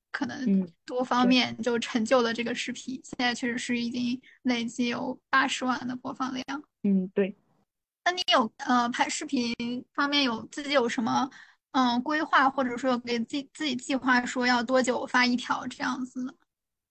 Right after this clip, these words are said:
Speaker 2: 没有，我，我一点的规划都没有，就是，啊，想拍什么就去拍，想，嗯，不想拍就很久都不更新。然后主要是我这个人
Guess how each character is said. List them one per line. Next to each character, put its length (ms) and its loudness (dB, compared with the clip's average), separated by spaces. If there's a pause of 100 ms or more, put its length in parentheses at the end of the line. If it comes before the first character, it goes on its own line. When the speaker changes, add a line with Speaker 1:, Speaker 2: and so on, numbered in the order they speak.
(180)
Speaker 2:
没 200 -4
有， 120 2
我， 320 -4
我 140 -4
一 140 -4
点 180 -4
的 80 -10
规 100 -6
划 140 -2
都 100 -6
没 200 -6
有， 120 -4
就 120 -10
是， 160 -12 (320)
啊， 100 -10
想 240 -10
拍 160 -6
什 80 -12
么 160 -6
就 100 -10
去 140 -12
拍， 220 -10
想， 280 -10 (380)
嗯， 160 -10
不 80 -8
想 160 -8
拍 180 -6
就 160 -6
很 200 -10
久 120 -6
都 80 -8
不 140 -10
更 180 -6
新。 300 -10 (220)
然 120 -12
后 120 -4
主 140 -6
要 100 0
是 100 -8
我 100 0
这 140 -6
个 100 -4
人 240 -6